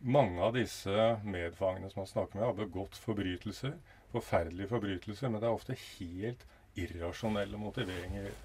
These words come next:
mo-, motivasjoner, motiveringer bak dem. Folk som har drept, eh, eh, koner, en som har drept faren sin.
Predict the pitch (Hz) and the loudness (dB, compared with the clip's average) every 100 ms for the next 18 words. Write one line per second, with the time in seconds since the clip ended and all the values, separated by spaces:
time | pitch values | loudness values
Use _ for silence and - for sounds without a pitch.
0 | - 113 98 98 117 107 107 107 104 95 | -12 -10 -8 -8 -6 -4 -2 -2 -2 -6
1 | 98 104 101 104 87 95 104 104 87 85 | -6 -4 -2 -2 -2 -6 -10 -2 0 0
2 | - - 208 - - - - - - - | -2 -6 -6 -8 -18 -20 -20 -20 -20 -14
3 | - 110 - 123 104 92 101 - - 113 | 0 0 2 2 4 2 0 -2 -2 4
4 | 110 110 - - - - - - - - | 6 6 4 -14 -18 -16 -18 -18 -16 -14
5 | - 127 113 110 104 - 135 107 101 101 | -6 0 2 2 0 2 4 4 4 6
6 | 123 117 104 - 123 104 101 - - 131 | 8 8 6 4 2 4 2 0 6 10
7 | 110 92 95 - 123 127 | 10 8 4 2 4 4